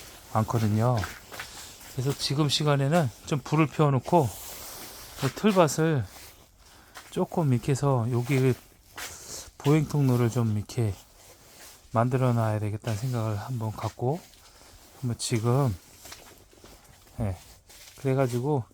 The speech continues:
원래 여기다 의자를 또 앉아놓고 이렇게 해서 조금, 뭐라고 해야 되나, 이렇게, 음, 테-, 의자 같은 역할로서 이걸 이렇게 생각하고 있었는데, 네,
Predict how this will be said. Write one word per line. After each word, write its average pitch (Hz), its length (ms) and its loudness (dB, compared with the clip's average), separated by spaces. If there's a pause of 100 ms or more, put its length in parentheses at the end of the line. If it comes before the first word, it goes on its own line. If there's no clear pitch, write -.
(600)
원래 123 220 0
여기다 123 260 4
의자를 127 380 6
또 123 160 2
앉아놓고 113 840 2
이렇게 107 220 -4
해서 113 320 0 (1500)
조금, - 420 -4
뭐라고 113 600 4
해야 104 60 2
되나, 104 200 0
이렇게, 101 300 -4 (640)
음, 101 460 -2 (1800)
테-, 175 220 2 (160)
의자 147 420 10
같은 131 300 4
역할로서 117 540 2
이걸 110 300 2
이렇게 104 280 -2
생각하고 127 540 -2
있었는데, 110 560 -4 (760)
네, 95 240 -4